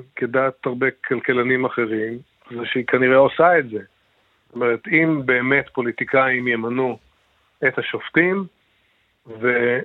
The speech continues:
ובית המשפט לא יוכל להיות מקצועי ועצמאי כמו שהיום, והאמת היא זו שת-, ת-, אה, אה, תקבע, כמו שבאמת סמוטריץ' אומר, אה, אם באמת הפגיעה הזאת תהיה קיימת, תהיה פה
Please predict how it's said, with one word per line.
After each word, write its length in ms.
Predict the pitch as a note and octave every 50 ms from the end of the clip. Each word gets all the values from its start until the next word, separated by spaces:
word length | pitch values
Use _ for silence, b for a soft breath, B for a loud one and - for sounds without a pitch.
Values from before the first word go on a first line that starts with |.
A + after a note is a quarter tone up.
| -
ובית 1000 | B2+ A#2 A#2 A2 A#2 B2 A#2 A#2 A#2+ A#2 A#2 B2 B2+ - - _ - D3 C#3+ -
המשפט 460 | D3 C3+ A#2+ - - C#3 C3+ B2 -
לא 160 | B2+ C3+ C#3+
יוכל 480 | D3+ D3+ C#3 - - B2+ B2 A#2 A#2 A2+ A2 _ _ _ _ _ _ _ _ _ -
להיות 240 | B2 B2+ B2+ C3 -
מקצועי 420 | C3+ A#2+ - - - C3 C3 B2+
ועצמאי 460 | A#2+ B2 A2+ - - A#2+ A#2+ A#2+ A#2+
כמו 200 | - B2 A#2+ A2+
שהיום, 540 | - - A2+ A2 A2+ C3 D#3+ F#3+ A3 A#3 A#3 - _ _ _ _ - _ _ _ _ _ _ _ _ _ _ - A#2+
והאמת 640 | B2+ B2+ B2 A#2+ A#2+ A#2+ B2 C3+ D#3+ F3 E3+ -
היא 100 | - B2+ A2+
זו 120 | B2+ B2+ -
שת-, 240 | - B2+ A#2+ - A#2+ A#2 A2+ A2+ C3 - -
ת-, 60 | -
אה, 460 | A#2+ A#2 C3 D#3 B2+ A#2+ B2 A#2+ A#2+ C#3+ - C#3
אה, 320 | A#2+ A2+ A2+ A2+ A2 A2 - - _ _ _ _ _
תקבע, 360 | - - - - C3 B2+ B2 -
כמו 220 | - A#2+ A#2+ A2
שבאמת 360 | - C3+ A#2+ A#2 A2+ A#2 A2+ A2
סמוטריץ' 420 | - B2 A#2 A2 - C3 A2+ - -
אומר, 300 | A2 A#2 B2+ D3+ F3+ G3 G#3 _ _ _ _ _ _ _ _ _ _ _ _ _ _ _ _ _ -
אה, 260 | B2 A#2+ A#2 A#2 A#2+ A2+ A2+ - - -
אם 140 | F3 G#3+ G3+
באמת 280 | E3 D3+ C#3+ D#3 D3 -
הפגיעה 260 | C3+ B2+ C3+ C3+ C3
הזאת 160 | B2+ C3+ C3+
תהיה 140 | - B2+ B2
קיימת, 340 | - A#2+ A2 G#2+ A2 A2 -
תהיה 140 | D3 E3
פה 220 | E3 - F#3+ F3